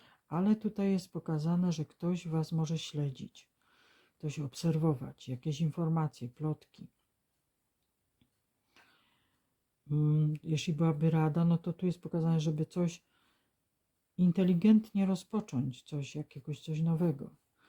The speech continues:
Albo poobserwować, poobserwować kogoś, zobaczyć, dowiedzieć się,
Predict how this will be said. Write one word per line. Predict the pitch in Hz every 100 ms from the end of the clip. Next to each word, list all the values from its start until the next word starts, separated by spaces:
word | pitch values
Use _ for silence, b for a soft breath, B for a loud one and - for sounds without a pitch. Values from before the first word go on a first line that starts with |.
| b b
Albo | 151 156 165 185
poobserwować, | 190 185 180 - 196 190 220 143 143 - - _ _ _ _ _
poobserwować | 156 - - 156 190 180 156 -
kogoś, | 143 127 147 - _ _ b b b b b b _
zobaczyć, | 143 147 190 190 - 139 - - _
dowiedzieć | 139 147 175 160 151 127 -
się, | -